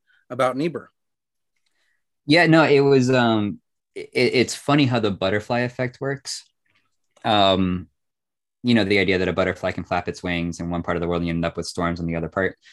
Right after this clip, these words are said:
Speaker 1: Mm-hmm.
Speaker 2: Um, because the butterfly effect moment for the documentary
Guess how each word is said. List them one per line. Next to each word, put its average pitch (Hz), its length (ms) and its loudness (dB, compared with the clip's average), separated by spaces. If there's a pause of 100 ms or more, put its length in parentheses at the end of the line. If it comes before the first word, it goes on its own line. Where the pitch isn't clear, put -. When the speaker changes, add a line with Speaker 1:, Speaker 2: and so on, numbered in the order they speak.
(140)
Speaker 1:
Mm-hmm. 101 540 -10
Speaker 2:
Um, 104 540 2 (240)
because 120 300 0
the 110 120 0
butterfly 131 500 2
effect 107 340 -4
moment 101 260 -6
for 107 100 -8
the 95 60 -4
documentary 95 680 -4